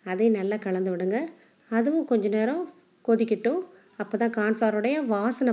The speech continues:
போகும். இப்போது வறுத்து வச்சுருக்கிற இந்த சோயா சங்க்ஸை இதில் சேர்த்து எல்லாம் நல்லா மசாலா படுற அளவுக்கு நல்லா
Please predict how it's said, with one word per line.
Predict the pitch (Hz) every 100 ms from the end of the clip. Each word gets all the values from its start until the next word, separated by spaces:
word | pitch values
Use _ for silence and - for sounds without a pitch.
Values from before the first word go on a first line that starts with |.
| -
போகும். | 180 170 196 311 - - _ - - - 247
இப்போது | 240 220 294 294 -
வறுத்து | 233 311 349
வச்சுருக்கிற | 294 - 202 220 311 392 - -
இந்த | 247 285 285
சோயா | 240 247 240
சங்க்ஸை | 214 196 196 302 339 - _ _ -
இதில் | 233 247 240
சேர்த்து | 220 208 - 359 - _ _ _ _ _ _ 214
எல்லாம் | 214 226 240 208
நல்லா | 196 214 190
மசாலா | 190 240 233 208 220
படுற | 180 202 196
அளவுக்கு | 180 196 226 - 330 370 - _ _ _ _ -
நல்லா | 190 202